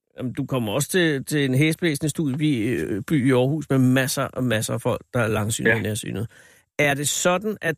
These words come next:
Speaker 1: du, øh, har set nye tendenser i London, som endnu ikke er kommet til, øh, Danmark, rent optikermæssigt?
Speaker 2: Øhm,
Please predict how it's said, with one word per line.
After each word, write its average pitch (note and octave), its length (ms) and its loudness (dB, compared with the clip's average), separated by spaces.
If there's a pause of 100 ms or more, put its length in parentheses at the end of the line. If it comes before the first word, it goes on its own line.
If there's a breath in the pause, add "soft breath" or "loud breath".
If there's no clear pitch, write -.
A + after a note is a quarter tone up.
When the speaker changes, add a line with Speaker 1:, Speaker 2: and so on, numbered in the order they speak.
(140)
Speaker 1:
du, D3+ 260 2
øh, A#2+ 520 -2
har D3 80 2
set D#3 300 0
nye F#3 160 2
tendenser E3+ 640 0 (100)
i D#3+ 120 2
London, D3 340 2
som - 240 -2
endnu D#3+ 220 4
ikke D3 160 2
er D3 40 -4
kommet C#3 300 0
til, A#2+ 300 0
øh, F2+ 260 0
Danmark, B2+ 280 0 (460)
rent B2+ 200 0
optikermæssigt? D3+ 600 -2 (720)
Speaker 2:
Øhm, A2+ 760 2